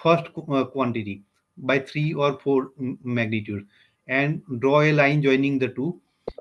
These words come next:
And whenever you have kept your mobile in the ma-, ex-, actual magnetic and north direction, <clears throat> the difference between the two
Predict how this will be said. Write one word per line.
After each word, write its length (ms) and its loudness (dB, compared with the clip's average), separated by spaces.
And 300 8
whenever 340 2
you 140 2
have 240 -2
kept 280 4
your 220 2
mobile 420 2
in 280 -2
the 280 0
ma-, 380 0
ex-, 240 -4
actual 340 0
magnetic 580 0
and 300 -2
north 260 0
direction, 520 -2
<clears throat> 320 -18
the 1500 -2
difference 360 0
between 320 0
the 100 2
two 340 -4